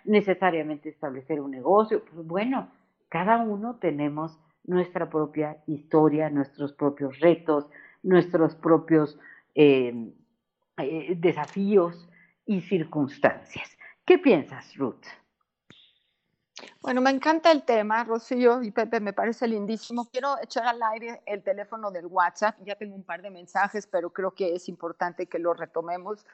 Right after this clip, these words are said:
Speaker 1: Claro.
Speaker 2: Cincuenta y cinco, treinta, diez, veintisiete, cinco dos. Cincuenta y cinco, treinta, diez, veintisiete, cinco dos. Todos aquellos que quieran compartir alguna idea, alguna pregunta,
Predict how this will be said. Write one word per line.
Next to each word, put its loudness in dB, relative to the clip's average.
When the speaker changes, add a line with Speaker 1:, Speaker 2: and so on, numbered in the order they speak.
Speaker 1:
Claro. 2
Speaker 2:
Cincuenta 2
y 2
cinco, 0
treinta, 2
diez, 2
veintisiete, 0
cinco 2
dos. -4
Cincuenta -4
y 0
cinco, 2
treinta, 0
diez, 2
veintisiete, -2
cinco -6
dos. 0
Todos -4
aquellos -4
que -2
quieran -8
compartir -10
alguna -10
idea, 0
alguna -6
pregunta, 0